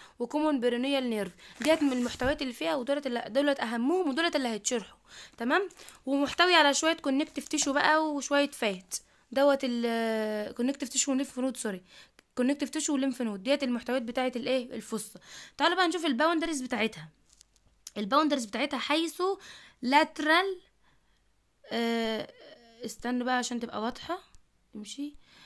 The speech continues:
آه، لاترال، تمام؟ لاترال وميديال. طب انا احط هنا لاترال وهنا ميديال،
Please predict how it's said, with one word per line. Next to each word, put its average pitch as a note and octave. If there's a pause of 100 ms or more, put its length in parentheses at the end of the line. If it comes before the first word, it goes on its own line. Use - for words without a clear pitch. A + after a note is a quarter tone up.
(280)
آه، A3+
لاترال، F4 (260)
تمام؟ D4+ (260)
لاترال C#4+
وميديال. G3+ (220)
طب B3
انا D#4+
احط D4+
هنا D4+
لاترال D4+
وهنا C4
ميديال، F#3+